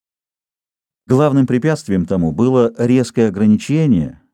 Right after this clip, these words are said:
всего, что относится к человечеству, от того, что касается остальной природы, как живой, так и мёртвой.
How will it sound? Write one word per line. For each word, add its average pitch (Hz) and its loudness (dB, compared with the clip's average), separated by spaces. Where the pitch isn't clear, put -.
всего, 107 0
что 107 -4
относится 101 -4
к - -20
человечеству, 151 -2
от 113 -6
того, 160 -2
что 202 -6
касается 160 -4
остальной 139 -2
природы, 76 -10
как 90 -6
живой, 107 -2
так 98 -8
и 110 -2
мёртвой. - -6